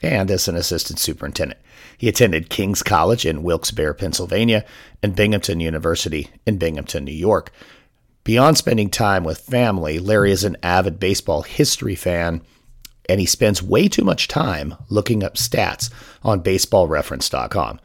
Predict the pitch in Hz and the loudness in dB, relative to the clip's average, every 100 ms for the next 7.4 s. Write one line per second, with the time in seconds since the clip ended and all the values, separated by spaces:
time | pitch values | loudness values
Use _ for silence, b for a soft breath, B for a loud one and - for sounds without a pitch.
0 | b b b b - - 123 95 78 78 | b b b b -10 2 4 4 2 2
1 | 76 - - - - 82 - - B B | 0 -2 -8 -10 -8 -8 -8 -14 B B
2 | B B B B _ - - - 117 135 | B B B B _ -20 -4 0 4 6
3 | 127 120 107 98 87 98 98 90 90 - | 6 4 2 2 2 2 2 2 0 0
4 | - 85 82 76 - 82 82 80 65 - | 0 0 0 -2 -4 -2 0 0 -4 -4
5 | 113 95 90 85 82 78 - 117 - 98 | 0 2 2 0 -2 -4 0 0 2 -2
6 | 82 76 76 - 87 78 80 - 117 98 | -2 -4 -4 -4 -4 -4 -4 0 2 2
7 | - 82 - | 0 -4 -6